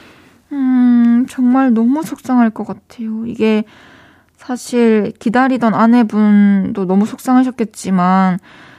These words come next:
사랑하는 아내를 기다리게 하고 또 뭔가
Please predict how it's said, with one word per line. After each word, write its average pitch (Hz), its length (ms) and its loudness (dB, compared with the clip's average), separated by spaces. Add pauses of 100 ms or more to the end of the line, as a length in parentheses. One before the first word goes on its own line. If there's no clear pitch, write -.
(200)
사랑하는 254 460 2
아내를 214 320 2
기다리게 220 520 -2
하고 202 840 0 (720)
또 - 100 -12
뭔가 190 920 0